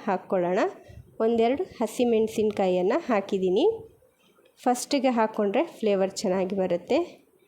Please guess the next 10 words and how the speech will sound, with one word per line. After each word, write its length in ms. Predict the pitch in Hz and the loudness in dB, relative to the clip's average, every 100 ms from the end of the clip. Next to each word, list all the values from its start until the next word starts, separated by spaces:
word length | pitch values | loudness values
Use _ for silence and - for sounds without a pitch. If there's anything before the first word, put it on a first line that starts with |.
| _ _ - | _ _ -2
ನಂತರ 380 | 214 220 214 202 311 - | 0 2 0 0 0 -4
ಸಣ್ಣದಾಗಿ 680 | - 269 277 269 226 208 339 - - | 0 2 2 2 2 2 -4 -6 -10
ಕಟ್ 240 | - 214 - | -4 -2 0
ಮಾಡಿ 280 | 220 202 262 359 | 0 2 0 0
ಒಂದೆರಡು 460 | 214 202 190 196 - | 0 2 2 2 0
ಈರುಳ್ಳಿನ 580 | 220 220 214 196 185 269 | 0 0 2 2 2 2
ಹಾಕ್ತಾಯಿದ್ದೀನಿ. 800 | 262 202 - 190 175 185 185 277 453 - _ _ _ _ _ _ _ - | 0 -2 -2 -2 0 0 2 2 0 -4 _ _ _ _ _ _ _ -4
ಇಲ್ಲಿ 220 | 269 277 | 0 2
ಒಂದು 260 | 330 254 240 - | 4 2 0 0
ಅರ್ಧ 260 | 226 220 | 0 4